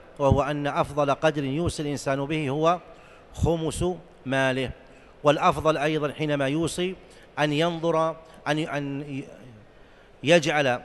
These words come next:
وصيته في مصالح الخير وفي طرق الخير، لا يعين طريقًا واحدًا،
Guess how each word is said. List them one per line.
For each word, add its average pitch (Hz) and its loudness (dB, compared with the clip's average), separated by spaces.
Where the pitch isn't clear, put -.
وصيته 160 0
في 156 -4
مصالح 147 0
الخير 147 0
وفي 135 -2
طرق 151 -2
الخير، 135 -4
لا 170 6
يعين 175 2
طريقًا 151 4
واحدًا، 120 -2